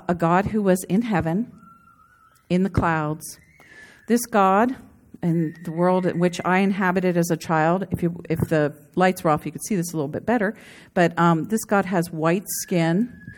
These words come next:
so this is a racialized God. It is also a deeply gendered God.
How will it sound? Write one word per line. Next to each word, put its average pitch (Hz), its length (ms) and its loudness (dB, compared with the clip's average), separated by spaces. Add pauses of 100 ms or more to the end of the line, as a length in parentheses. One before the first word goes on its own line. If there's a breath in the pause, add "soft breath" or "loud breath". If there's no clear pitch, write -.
(140)
so 196 160 -2
this 226 180 0
is 190 140 0
a 170 60 2
racialized 165 920 -2
God. 139 400 -6 (840 soft breath)
It 196 140 0
is 196 180 2
also 240 320 2
a 196 60 4
deeply 196 400 0
gendered 165 580 2
God. 147 400 -2